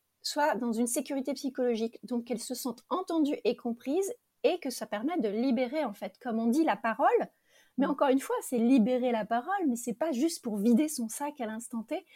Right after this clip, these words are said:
Speaker 1: c'est libérer la parole tout en maîtrisant la gestion émotionnelle, en fait.
Speaker 2: Je reviens sur ce que tu as dit, euh, tout à l'heure, là,
Speaker 1: Mhm.
Speaker 2: sur la notion, par exemple, euh, des cinq pourquoi, et quand on est dans cette démarche-là,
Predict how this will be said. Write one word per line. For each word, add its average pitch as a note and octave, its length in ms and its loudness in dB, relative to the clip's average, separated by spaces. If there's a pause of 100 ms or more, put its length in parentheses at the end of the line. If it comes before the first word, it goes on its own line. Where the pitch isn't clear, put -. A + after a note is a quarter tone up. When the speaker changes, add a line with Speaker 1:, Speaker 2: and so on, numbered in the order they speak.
(220)
Speaker 1:
c'est C#4+ 300 0
libérer C4 400 4
la A#3+ 120 4
parole C4+ 380 4
tout G4+ 200 2
en C4+ 80 2
maîtrisant A#3+ 580 -2
la A#3 120 2
gestion A#3 380 -2
émotionnelle, A#3 680 -4
en G3 160 -8
fait. A#3 160 -20 (1080)
Speaker 2:
Je F#3+ 80 -8
reviens B3 220 2
sur C#4+ 120 -2
ce - 40 -12
que G#3+ 80 2
tu G3+ 160 -2
as G#3+ 80 4
dit, A3 180 0
euh, F#3+ 220 4
tout - 160 -14
à G#3 80 4
l'heure, A3 140 4
là, F#3+ 80 6
Speaker 1:
Mhm. G3+ 60 2
Speaker 2:
sur G#3+ 120 -4
la F3+ 100 0
notion, F#3 300 -4
par G#3+ 120 0
exemple, G3 340 -2
euh, F3+ 120 0
des F3+ 140 0
cinq G3+ 260 -4
pourquoi, B3 520 4
et F#3 100 0
quand A3+ 260 -6
on G#3+ 80 -4
est A#3 60 -4
dans A3+ 120 0
cette F#3 240 -6
démarche-là, G#3 760 -2